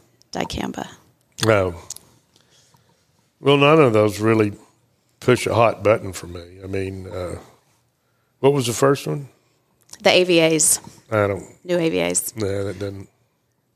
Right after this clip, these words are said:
Speaker 1: You label vineyard specific. Do you use county ever, or you're just mainly High Plains
Speaker 2: High
Speaker 1: or
Speaker 2: Plains.
Speaker 1: vineyard?
Speaker 2: High Plains.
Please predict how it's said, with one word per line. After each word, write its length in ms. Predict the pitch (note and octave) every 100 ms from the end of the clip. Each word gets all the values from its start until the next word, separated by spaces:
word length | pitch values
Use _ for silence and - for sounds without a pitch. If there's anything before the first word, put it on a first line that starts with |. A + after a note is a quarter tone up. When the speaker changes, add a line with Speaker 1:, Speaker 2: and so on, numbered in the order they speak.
| _ _ _ - - _ - _ _
Speaker 1:
You 200 | G3+ A3+
label 720 | G#3+ F#3+ F3+ E3 D#3+ D#3+ D#3 - -
vineyard 520 | E3+ F#3 F3+ F3 E3+
specific. 1000 | - F3+ E3+ E3+ E3+ E3 E3 D#3+ - - _ -
Do 80 |
you 120 | F#3 F3+
use 160 | F3
county 400 | - F#3+ F#3+ G#3
ever, 380 | G3+ G#3 A3 G#3+
or 80 | F3
you're 200 | E3+ D#3+
just 180 | E3 -
mainly 260 | D#3+ D#3+
High 200 | D3 D3
Plains 360 | C#3+ D#3 C#3+ D3
Speaker 2:
High 140 | A#2
Speaker 1:
or 120 | D3
Speaker 2:
Plains. 180 | D3 G2+
Speaker 1:
vineyard? 360 | G2 C#3 - - _ _ _
Speaker 2:
High 180 | - G#2+
Plains. 560 | - G2+ F#2+ F2+ G2+